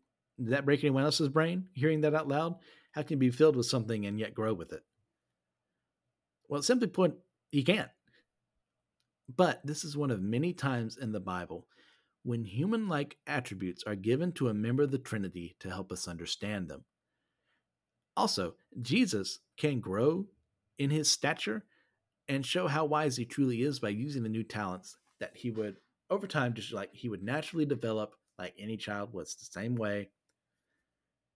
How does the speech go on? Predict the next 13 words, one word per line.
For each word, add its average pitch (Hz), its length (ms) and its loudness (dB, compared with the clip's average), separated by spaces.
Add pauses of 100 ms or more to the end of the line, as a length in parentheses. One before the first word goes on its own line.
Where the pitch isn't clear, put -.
(120)
I 123 60 -4
mean, 123 100 2
just 127 160 -2
think 123 120 2
about 104 200 0
it. 107 60 -8
Jesus 175 400 4
is 131 140 0
not 131 180 0
shown 113 420 -2
speaking 123 440 -2
from 110 220 -4
birth. 80 320 -4